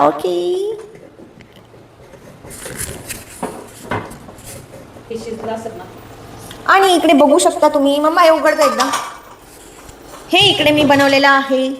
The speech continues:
Speaker 1: चिकन ग्रेव्ही, जे माझं फेवरेट आहे. आता आमची मम्मा हे उघडून दाखवेल तुम्हाला की शिजलंय की नाही. हे बघायला कसली भारी तर्री आलेली आहे.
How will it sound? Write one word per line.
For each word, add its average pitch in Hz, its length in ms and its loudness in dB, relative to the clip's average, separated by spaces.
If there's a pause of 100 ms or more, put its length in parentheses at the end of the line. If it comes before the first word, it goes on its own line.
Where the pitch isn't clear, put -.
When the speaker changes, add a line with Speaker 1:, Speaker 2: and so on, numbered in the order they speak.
(100)
Speaker 1:
चिकन 320 680 2
ग्रेव्ही, 262 720 0 (160)
जे 247 60 -2
माझं 233 300 -2 (100)
फेवरेट 233 720 -6
आहे. - 1300 -10
आता 247 140 4
आमची 254 220 6
मम्मा 262 260 6
हे 269 120 6
उघडून 247 320 6
दाखवेल 233 360 2
तुम्हाला 226 320 2 (180)
की 247 60 -8
शिजलंय 220 380 -2
की 220 160 -4
नाही. 220 200 -2 (960)
हे 240 60 2
बघायला 214 380 4
कसली 214 340 2 (240)
भारी 220 340 -6 (120)
तर्री 214 280 -8
आलेली 214 340 -6
आहे. 208 280 -8